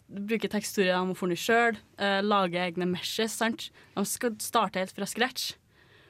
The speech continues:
Og i tillegg så er det sånn, når Bethesda er så avhengig av mods for å få et fungerende spill, for vi må jo si at Skyrim var et veldig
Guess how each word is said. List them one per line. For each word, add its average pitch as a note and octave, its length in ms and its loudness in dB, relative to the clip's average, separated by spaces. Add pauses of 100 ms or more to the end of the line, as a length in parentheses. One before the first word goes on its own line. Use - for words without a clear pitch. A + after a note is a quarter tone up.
(140)
Og A3 140 4
i - 20 6
tillegg G#3 480 0
så G#3 220 2
er - 20 0
det G3 160 -2
sånn, G3+ 220 0 (360)
når A3 160 4
Bethesda G#3 540 2 (460)
er G#3 100 4
så G#3 160 0 (240)
avhengig F3 640 2
av G3 140 2
mods G3 400 -2
for F#3 160 0
å F#3 80 0
få F#3 240 0
et F3+ 80 -2
fungerende F3+ 500 -4
spill, A3 300 2 (180)
for G3+ 140 0
vi G3+ 80 4
må G3 220 4
jo F#3+ 100 -2
si G#3+ 80 6
at F#3 320 2
Skyrim F3+ 320 0
var G3+ 160 2
et G3 80 -2
veldig F#3+ 200 0